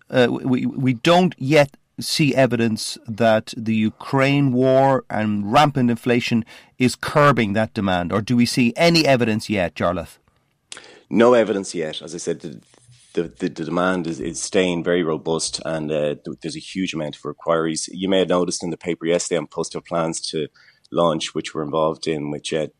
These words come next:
Speaker 2: with T D, T W M, uh, uh, uh, another, uh, firm, um,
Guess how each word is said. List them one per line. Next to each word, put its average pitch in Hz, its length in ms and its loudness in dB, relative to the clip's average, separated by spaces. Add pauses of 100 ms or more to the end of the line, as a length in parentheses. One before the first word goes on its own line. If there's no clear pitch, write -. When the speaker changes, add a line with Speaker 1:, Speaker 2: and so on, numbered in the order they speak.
(100)
Speaker 2:
with - 200 -10 (200)
T - 160 -8
D, 87 220 -4 (180)
T - 160 -10
W 71 260 -4
M, 76 220 -2
uh, 71 160 -6 (160)
uh, 64 140 -10 (140)
uh, 65 200 -10 (680)
another, 71 600 -4
uh, 65 160 -6
firm, 78 420 -4 (420)
um, 76 580 0